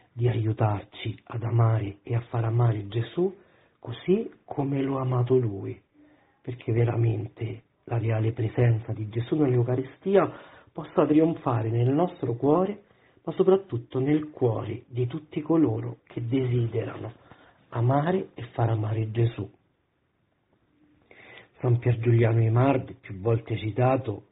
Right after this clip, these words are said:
dice: Nessuno può descrivere l'adorazione di questa anima nobile,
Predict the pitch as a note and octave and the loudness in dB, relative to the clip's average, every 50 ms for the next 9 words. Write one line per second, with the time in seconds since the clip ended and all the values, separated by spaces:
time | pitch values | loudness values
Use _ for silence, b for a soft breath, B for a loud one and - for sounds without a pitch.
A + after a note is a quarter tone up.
0 | _ _ A2+ G#2 G2 F2+ - - A2+ A2 - _ _ _ _ _ _ B B B | _ _ -10 -10 -10 -8 -6 -6 -6 -8 -8 _ _ _ _ _ _ B B B
1 | B B B B B B B B D3 D#3 D3+ G#3 - - - B2 A2+ G#2 G#2 G#2+ | B B B B B B B B -2 -2 -2 -2 -6 -4 0 0 0 2 0 -2
2 | G#2+ G#2 G#2 - - _ - - B2 A#2 G#2 A#2 A2+ - - - - C3 C#3+ C#3+ | -2 -2 -4 -6 -10 _ -4 -2 -2 0 0 0 -2 -2 -2 -4 0 2 4 4
3 | C3 B2+ A#2+ A2+ A2 G#2+ G2+ G#2 A2 A2 A2 A2 - - - - C#3+ C#3 D3+ D#3 | 4 4 4 4 2 0 -2 -2 0 0 -2 -2 -6 -10 -6 -4 -2 0 0 0
4 | D#3 D#3+ D#3+ D#3 D3+ D3+ - - A2+ A2 - - A2 - - - - G#2+ G#2+ A2 | 0 0 0 -2 -2 -4 -6 -8 -6 -6 -4 -6 -8 -8 -8 -6 -4 -2 -2 0
5 | A2 A2 G#2+ G#2+ A2 A2 A2 G#2 G2+ G2 G2 F#2+ G#2 G#2 G2 G#2+ A2+ - - | 0 0 2 2 2 0 0 0 -2 -4 -6 -6 -6 -4 -4 -4 -6 -8 -10